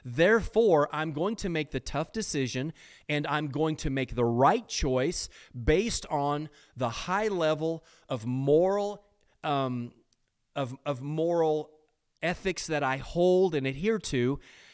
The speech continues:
and I'm gonna make this decision. My integrity is going to reflect the high level of moral, um, moral integrity and ethics that I have, and I want that to be lived out, and you do too as,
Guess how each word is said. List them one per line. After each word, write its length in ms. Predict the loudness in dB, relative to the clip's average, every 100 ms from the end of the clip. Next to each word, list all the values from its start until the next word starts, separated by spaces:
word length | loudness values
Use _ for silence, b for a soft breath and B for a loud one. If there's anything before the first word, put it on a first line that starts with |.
| -4
and 100 | -2
I'm 120 | 0
gonna 160 | 0
make 300 | 2 0 0
this 180 | 0 -2
decision. 580 | -2 -4 -2 -2 -2 -6 B B
My 220 | -2 0
integrity 840 | 0 -2 0 2 2 2 0 -4 -8 B B
is 160 | -8 -2
going 260 | 0 0
to 140 | 0 -2
reflect 540 | -2 -6 -2 -2 -2
the 80 | -4
high 260 | -2 -2 0
level 400 | 0 -2 0 -2
of 80 |
moral, 540 | -2 0 4 4 2 -2 B B B
um, 400 | 0 0 0 -4 _ _ _ _ _ _
moral 420 | -4 2 4 4 4
integrity 640 | 0 -4 -2 0 -2 -2
and 200 | -4 -2
ethics 340 | -4 -4 -6 -4
that 140 | -4
I 60 | -4
have, 440 | -2 -2 -2 -6 B B B -4
and 200 | -4 -2
I 80 | -2
want 420 | -2 0 0 0
that 160 | -4 -6
to 80 | -4
be 120 | -4
lived 320 | -2 -4 -2
out, 260 | -2 -4 -6
and 160 | -6 -4
you 140 | -4
do 160 | -2 -4
too 260 | -2 -2
as, 140 | 0